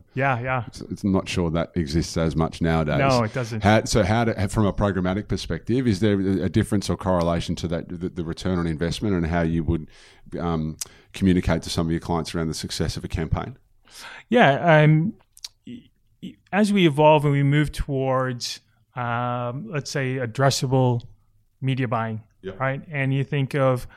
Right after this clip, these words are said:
Speaker 1: how are we able to utilize data, target the individuals that we feel are, are, um, the audience that we want to hit for any brand that we're working with.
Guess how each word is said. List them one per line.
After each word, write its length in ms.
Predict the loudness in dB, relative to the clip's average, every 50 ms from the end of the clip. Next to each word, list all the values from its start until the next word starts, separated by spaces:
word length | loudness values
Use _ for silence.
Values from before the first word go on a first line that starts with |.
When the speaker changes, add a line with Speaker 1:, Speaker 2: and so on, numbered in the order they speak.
| -20 -20 -20
Speaker 1:
how 340 | -4 4 6 8 8 8 8
are 120 | 8 6
we 180 | 4 2 2 0
able 240 | 0 -2 -2 -4 -6
to 220 | -6 -8 -6 -4
utilize 640 | -2 -2 -2 0 0 0 2 2 2 2 2 0 -2
data, 480 | -4 -6 -4 -4 -2 -2 -2 -2 -4 -8 -14 _ _ _ _ _
target 440 | -4 0 0 0 2 0 -4 -6 -4
the 140 | -4 -2 0
individuals 760 | 0 0 -2 -4 -6 -4 -4 -4 -2 -2 0 0 -2 -2 -4
that 140 | -8 -8 -6
we 200 | -6 -6 -6 -6
feel 560 | -8 -8 -6 -4 -2 0 0 -2 -2 -6 -10 -20 -20 -20 -20 _ _
are, 840 | -4 -2 0 2 2 2 2 2 2 2 2 0 0 0 -2 -4 -8 _
are, 640 | -10 -6 -4 -2 -2 -2 -2 -2 -2 -4 -4 -6 -8
um, 400 | -8 -6 -6 -6 -6 -6 -8 -8
the 160 | -6 -8 -6
audience 440 | -4 -4 -4 -2 0 -2 -2 0 -2
that 100 | -4 -2
we 100 | -2 -2
want 260 | -2 0 -2 -2 -4 -4
to 100 | -4 -4
hit 320 | -4 -4 -4 -6 -10 -20 _ _ _ _ _ _
for 260 | _ _ -6 -2 0 2
any 160 | 2 2 0
brand 400 | 0 -2 -2 0 0 0 0 -2
that 60 | -2
we're 160 | -4 -4 -6
working 400 | -2 -2 -2 -2 -2 -2 0 0
with. 240 | 0 0 -2 -4